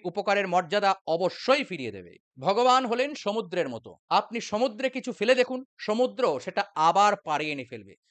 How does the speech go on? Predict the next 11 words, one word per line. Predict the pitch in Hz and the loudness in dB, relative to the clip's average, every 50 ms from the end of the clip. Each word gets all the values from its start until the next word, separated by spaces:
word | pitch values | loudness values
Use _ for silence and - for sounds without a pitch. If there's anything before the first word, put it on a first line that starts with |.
| _ _ _ | _ _ _
তেমনি | 190 190 208 254 285 254 196 175 190 214 - - | 0 2 2 2 0 0 -2 -2 -4 -6 -2 0
আপনি | 175 202 214 - - 247 262 277 | 2 2 2 0 -4 -6 -6 -6
এই | - - 214 233 277 311 | -4 -2 0 0 0 0
যে | 302 330 302 | -4 -6 -10
সৃষ্টিতে | - - 269 214 - - 277 254 254 | -8 -10 -10 -10 -10 -12 -6 -4 -2
রয়েছেন, | 190 190 226 269 294 285 247 202 156 127 117 _ _ _ - | 0 4 4 2 2 2 -2 -4 -4 -6 -8 _ _ _ -8
এই | 180 175 | -6 -6
সমগ্র | - - 214 233 254 233 208 214 196 165 - | -2 -2 0 0 0 0 0 -2 -4 -4 -2
সৃষ্টি | - 233 285 - - - 277 226 143 123 95 98 | -2 -2 -2 -2 -4 -8 -8 -6 -6 -8 -10 -2
ব্রহ্মস্বরূপ | 127 175 220 226 226 226 185 - 208 208 247 247 | 0 0 0 0 0 -2 -2 -2 -2 -2 -2 -4
সমুদ্র। | - - 185 180 220 226 139 113 120 98 | -4 -8 -6 -4 -4 -4 -6 -8 -14 -20